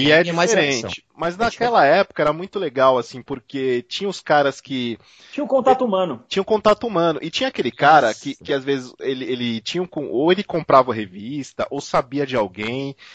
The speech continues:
Speaker 2: e ele era o cara o detentor do conhecimento. Ele
Speaker 3: Exato.
Speaker 2: sa-, conhecia os golpes, conhecia as técnicas, e todo mundo ia pra cima dele e falava assim, "Opa, como esse cara sabe?"
Speaker 3: Não,
Speaker 2: Vou
Speaker 3: outra,
Speaker 2: colar do
Speaker 3: uma
Speaker 2: lado dele.
Speaker 3: situação, é uma situação que
Speaker 2: Hoje tem
Speaker 3: acontecia
Speaker 2: game
Speaker 3: muito.
Speaker 2: player, né? É assim,
Speaker 3: É,
Speaker 2: na verdade
Speaker 3: eu
Speaker 2: era
Speaker 3: tenho
Speaker 2: um
Speaker 3: certeza que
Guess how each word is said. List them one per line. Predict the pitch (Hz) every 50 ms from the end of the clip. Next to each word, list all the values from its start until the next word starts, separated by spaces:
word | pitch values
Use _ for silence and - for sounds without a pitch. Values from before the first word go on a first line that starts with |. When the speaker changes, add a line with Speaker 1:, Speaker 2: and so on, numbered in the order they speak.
| - - _ _
Speaker 2:
e | 135
ele | 147 156
era | 175 180
o | 180
cara | - 190 185
o | 175
detentor | 180 196 202 - 226 214 190 - _ - 175 202 220 214
do | - 247
conhecimento. | - - 226 214 214 202 - - 220 170 131 113 101 98 - - - -
Ele | 101 110 139
Speaker 3:
Exato. | 147 143 143 147 139 135 151
Speaker 2:
sa-, | - - _ _ _ - _ _ _ - -
conhecia | - 143 135 131 - - 156 151
os | 131 107
golpes, | 95 107 107 117 123 139 151 151 151 _ - - -
conhecia | - - 123 123 - - 139 127
as | 110 -
técnicas, | - _ - 107 117 127 135 - - 147 147 - - 147 139
e | 139 131
todo | _ _ - 143 165 180 208 208
mundo | 190 190 185 175 175
ia | 175 165
pra | - 165 151
cima | 143 - 147 143 139 123
dele | 123 127
e |
falava | 123 127
assim, | 113 - 113
"Opa, | 123 - -
como | - - 123 127
esse | 123 - -
cara | - 143 135 123
sabe?" | - - 107 98 95 110 - -
Speaker 3:
Não, | 240 220 180
Speaker 2:
Vou | 185 196
Speaker 3:
outra, | 208 202 202 196
Speaker 2:
colar | 175 165 160 160
do | 180
Speaker 3:
uma | 170 165
Speaker 2:
lado | 165 165 165
dele. | 156 127 117
Speaker 3:
situação, | 104 92 170 - - 180 175 180
é | 175 175 160
uma | 156 160
situação | 156 - - 170 165 - 185 180
que | 208
Speaker 2:
Hoje | 202 185
tem | 180 170 156 196 196
Speaker 3:
acontecia | 196 196
Speaker 2:
game | 202 202 190 190
Speaker 3:
muito. | 190 175 151
Speaker 2:
player, | 151 156 165 160 147 135
né? | 131 131 -
É | 143 135
assim, | 135 - - 156
Speaker 3:
É, | 151 147
Speaker 2:
na | 127
verdade | - 160 151 156 160 165
Speaker 3:
eu | 185
Speaker 2:
era | 190 185
Speaker 3:
tenho | 185 180
Speaker 2:
um | 165
Speaker 3:
certeza | - - - - 226 226 - _ - 185 202 214 190 208
que | 202 208 202 202